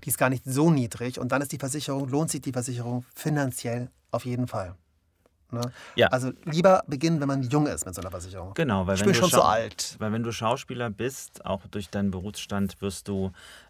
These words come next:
Speaker 2: ähm, nur sehr hoch einsteigen mit mindestens fünfzig Euro im Monat. Und das muss
Speaker 1: Genau.
Speaker 2: man dann auch erst mal haben.
Speaker 1: Genau, wenn man jung ist, ist es wirklich sehr, sehr günstig und es lohnt sich. Und das würden sogar die Eltern zahlen. Da bin ich mir sicher, wenn du deiner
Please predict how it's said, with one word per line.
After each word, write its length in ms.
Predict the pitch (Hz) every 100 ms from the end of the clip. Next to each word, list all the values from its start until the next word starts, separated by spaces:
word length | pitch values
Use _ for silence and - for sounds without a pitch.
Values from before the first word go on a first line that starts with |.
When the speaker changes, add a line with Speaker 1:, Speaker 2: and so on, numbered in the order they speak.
| -
Speaker 2:
ähm, 260 | 98 95 95
nur 240 | 98 87
sehr 320 | - 92 98 101
hoch 220 | 117 -
einsteigen 640 | - 78 - 80 82 82
mit 240 | 82 - -
mindestens 480 | 87 92 87 95 87
fünfzig 460 | 98 85 - 85
Euro 220 | 101 92 85
im 80 |
Monat. 340 | 85 85 85 -
Und 80 | 87
das 160 | 85
muss 120 | 95
Speaker 1:
Genau. 60 | -
Speaker 2:
man 100 | 87
dann 120 | 85
auch 120 | 82
erst 200 | 85 -
mal 140 | 85 82
haben. 300 | 82 78 82
Speaker 1:
Genau, 340 | 123 104 98 110
wenn 80 |
man 120 | 117 120
jung 180 | 123
ist, 160 | 127 -
ist 160 | 120 120
es 140 | -
wirklich 240 | 131 120 -
sehr, 180 | 123
sehr 160 | 120 117
günstig 420 | 127 123 - 123
und 60 | 117
es 160 | 113
lohnt 200 | 127 127
sich. 120 | 127 123 - - -
Und 140 | 131
das 180 | 160 165
würden 220 | 165 175
sogar 200 | 143 139
die 120 | 135
Eltern 300 | 113 113 107
zahlen. 360 | 101 95 87 104 -
Da 80 | 131
bin 100 | 143
ich 80 | 131
mir 120 | 131
sicher, 260 | 117 113 107
wenn 80 | 107
du 80 |
deiner 260 | 113 110